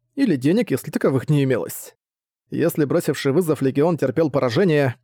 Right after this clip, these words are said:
то все их имущество доставалось победителю. Проигравший вместе с тем оплачивал большую денежную компенсацию, плату за право вызова Великая Секта взимала до начала сражения.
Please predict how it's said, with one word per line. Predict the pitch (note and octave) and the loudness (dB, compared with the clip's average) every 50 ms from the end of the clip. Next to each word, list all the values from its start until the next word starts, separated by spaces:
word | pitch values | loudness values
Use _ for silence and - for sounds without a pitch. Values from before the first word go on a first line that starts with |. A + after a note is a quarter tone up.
| _ _ _ | _ _ _
то | - C3 | -4 -4
все | - - C#4+ C4+ | 0 0 2 2
их | - - | 2 0
имущество | C#3+ D#3 A#3 - - D#3 - - | 0 0 0 -2 -2 -4 -6 -2
доставалось | C#3 C#3 B2+ - C3+ C3+ D#3+ D#3+ C#3 - | -2 -2 -2 0 -2 0 0 0 0 0
победителю. | - C#3 C3 C#3 B2 D3+ C#3 - C3+ A#2+ G2+ - - - - _ _ _ _ _ _ | -2 -2 -2 0 0 0 0 0 0 -2 -2 -6 -8 -14 -20 _ _ _ _ _ _
Проигравший | - - B2 A#2+ A#2+ B2 B2 C3+ E3 - - E3+ C3+ | -4 -2 -2 -2 0 0 0 0 -2 0 -2 -2 -2
вместе | C3 C3+ D#3+ E3+ - - D#3 | 0 0 -2 -2 -2 -2 -4
с | - | -2
тем | - D#3+ E3+ E3+ | -2 -2 -2 -2
оплачивал | C3 - C#3 E3+ - - F3 C#3+ C#3 C3 | -2 0 -2 -2 0 0 0 0 0 0
большую | B2+ B2 A#2 - - G#3+ E3 | 0 -2 -2 0 0 0 2
денежную | C#3 E3+ E3+ D3 A2+ C3+ C#3+ | 2 0 0 0 -2 -2 -2
компенсацию, | B2+ - B2+ A#2 B2 A#2+ - - G#3+ G3+ - - - D3+ D3 C#3 - - _ _ _ _ _ _ _ _ | -2 -2 -2 -2 -4 -4 -2 -2 -2 -2 -2 -2 0 2 2 2 0 -4 _ _ _ _ _ _ _ _
плату | - B2+ F3+ A3 A3 F#3 | -2 0 0 2 2 0
за | C#3 C#3+ | 0 0
право | C3 E3+ G#3 F#3 D3 C3 | 0 0 0 0 0 0
вызова | C3 G#3+ A#3 F3+ F3 D#3 | 0 0 0 2 2 2
Великая | C#3 B2 C3+ E3+ F#3+ - C#3+ C3+ | 2 2 2 0 2 2 2 0
Секта | C3 - - B3 - - D3+ | 2 0 -2 -2 -2 -2 -2
взимала | B2 A2+ C#3+ D#3 F#3 G3+ D#3 | -2 -2 -2 0 2 2 2
до | C3 C#3 | 2 0
начала | C3+ C3 A#2+ - E3 C#3+ | 0 0 0 0 0 0
сражения. | C3 - C#3 C#3 B2 A#2 C#3+ C3+ B2 A2+ - A1+ - C3 | 0 0 0 0 2 2 0 0 -2 -4 -8 -10 -14 -16